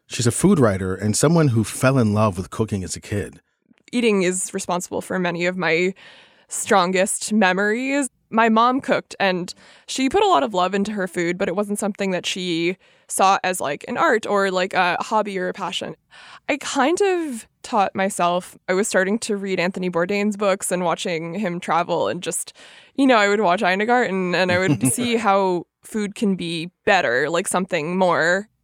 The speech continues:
Speaker 1: She started trying out recipes on family and friends when she was in college.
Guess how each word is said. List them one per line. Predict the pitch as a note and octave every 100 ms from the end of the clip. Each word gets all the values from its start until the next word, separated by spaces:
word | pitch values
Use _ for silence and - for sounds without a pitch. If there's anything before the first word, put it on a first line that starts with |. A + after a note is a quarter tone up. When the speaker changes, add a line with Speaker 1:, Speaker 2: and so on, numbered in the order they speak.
| _ _
Speaker 1:
She | - D3
started | E3+ F#3 F#3
trying | - C3+ B2
out | A#2 G2+
recipes | A2 A2 G2 F#2+ F#2+
on | G2
family | - A2 G#2+ G2+ F#2+
and | F2
friends | - A#2+ A2 G2 F2+ -
when |
she | F#2+ G#2+
was | F#2
in | F#2+
college. | A#2+ A#2 F2 C2 -